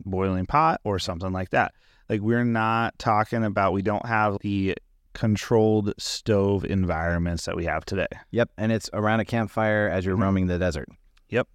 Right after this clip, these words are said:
Speaker 1: Yep, around the campfire as you're roaming the desert. There's probably dust getting in on your food, stuff like this too. And so the idea around some of these laws is actually to keep you healthy, is all it is. Like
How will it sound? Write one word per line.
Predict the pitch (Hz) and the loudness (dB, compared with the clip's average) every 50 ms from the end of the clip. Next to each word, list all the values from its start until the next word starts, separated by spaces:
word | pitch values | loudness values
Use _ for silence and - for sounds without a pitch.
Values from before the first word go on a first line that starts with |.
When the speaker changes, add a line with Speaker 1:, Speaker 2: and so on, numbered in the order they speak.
| _ _ _ _ _ _ _ _ _ _ _ - | _ _ _ _ _ _ _ _ _ _ _ -4
Speaker 1:
Yep, | - 117 117 - - | -2 -2 -2 -2 -2
around | - 110 113 117 123 | -2 0 2 2 2
the | |
campfire | 123 - 127 117 110 - 117 113 | 2 0 0 0 2 4 4 4
as | 110 104 | 4 2
you're | 101 95 | 0 -2
roaming | 98 101 104 110 110 | -2 -2 0 0 -2
the | 107 | 0
desert. | 101 107 101 98 107 92 | 2 2 2 2 0 -2
There's | 90 98 92 - | -2 -4 -4 -2
probably | - 123 135 147 147 120 | 0 2 2 4 2 2
dust | 98 101 95 104 - - | 2 0 0 0 0 -2
getting | - 113 101 73 104 | -2 -2 -2 0 -2
in | 104 104 104 | -2 -2 0
on | 101 101 104 | 0 0 -2
your | 101 95 | -2 -4
food, | - - 101 98 98 98 95 90 - | -4 -4 -2 0 0 0 -2 -4 -6
stuff | - - 113 98 - | -4 -2 -2 -2 0
like | 107 95 92 | -2 -4 -4
this | 92 90 87 - | -6 -6 -6 -8
too. | - - 98 87 82 - _ - - _ _ _ - | -8 -6 -6 -6 -6 -10 _ -20 -20 _ _ _ -6
And | 107 107 | -6 -4
so | - - 143 139 127 127 120 - - | -2 2 4 6 6 6 4 0 -2
the | 117 117 120 117 | -2 0 2 2
idea | 113 110 107 123 147 175 156 | 2 2 0 0 2 4 4
around | 123 110 107 107 107 104 | 4 2 2 2 0 -2
some | - - 113 107 101 | -2 0 0 0 0
of | 98 | 0
these | 92 92 87 87 90 - | 0 -2 -4 -4 -6 -6
laws | 104 131 180 220 220 180 131 120 113 110 107 104 | -4 -2 0 2 2 4 4 4 4 4 2 0
is | 107 101 | -2 -4
actually | - - 101 113 117 - - - 120 113 107 104 - _ _ _ _ _ _ _ - | -4 -2 -2 -2 -2 -4 -6 -4 -4 -4 -4 -6 -10 _ _ _ _ _ _ _ -8
to | - 131 | -8 -6
keep | 113 - 139 147 - - | -4 0 -2 -2 0 0
you | 127 120 | -2 0
healthy, | - - 143 151 - - - - 113 117 _ _ _ _ _ _ _ _ - | 2 2 0 0 0 -6 -10 -10 -12 -16 _ _ _ _ _ _ _ _ -8
is | - 104 107 | -4 0 2
all | 110 107 107 113 | 4 4 4 4
it | 107 65 | 2 0
is. | - - - _ _ _ _ _ - _ - | -2 -8 -14 _ _ _ _ _ -20 _ 0
Like | - 131 123 113 - | 4 4 4 4 2